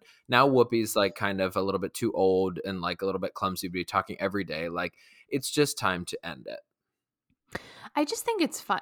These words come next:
Speaker 2: Like, I think the idea of it is good. You know what I mean? But
Speaker 1: But
Speaker 2: also,
Speaker 1: can we
Speaker 2: why do you
Speaker 1: get
Speaker 2: just
Speaker 1: somebody
Speaker 2: need
Speaker 1: under
Speaker 2: these
Speaker 1: fifty?
Speaker 2: ladies sitting around having a cup of coffee? Like, you know they're gonna say something bad, you know?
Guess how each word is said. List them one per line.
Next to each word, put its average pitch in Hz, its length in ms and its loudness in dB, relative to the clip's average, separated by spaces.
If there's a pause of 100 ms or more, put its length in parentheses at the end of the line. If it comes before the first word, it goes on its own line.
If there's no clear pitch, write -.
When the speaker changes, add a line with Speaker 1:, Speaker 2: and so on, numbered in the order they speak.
Speaker 2:
Like, 247 180 2
I 254 120 6
think 294 320 -4
the 294 140 2
idea 175 720 4
of 185 200 2
it 175 100 0
is 165 180 -4
good. 196 600 0
You 220 160 0
know 226 120 4
what 226 120 4
I 214 80 0
mean? 214 340 -2 (680)
But 269 80 2
Speaker 1:
But - 20 -
Speaker 2:
also, 156 180 6
Speaker 1:
can 170 60 8
we 160 80 8
Speaker 2:
why 147 60 6
do 143 40 6
you 147 60 8
Speaker 1:
get 180 60 0
Speaker 2:
just 170 40 -4
Speaker 1:
somebody 143 280 4
Speaker 2:
need 127 60 8
Speaker 1:
under 131 200 6
Speaker 2:
these 113 120 6
Speaker 1:
fifty? 226 480 2
Speaker 2:
ladies 190 540 2
sitting 196 300 0
around 196 420 8
having 190 280 4
a - 40 0
cup - 240 -2
of - 80 -6
coffee? 190 500 2
Like, 214 200 8
you 339 100 8
know 269 160 10
they're 180 140 6
gonna 107 200 -2
say - 220 -2
something 196 400 -2
bad, 180 540 6
you 185 100 0
know? 165 320 -2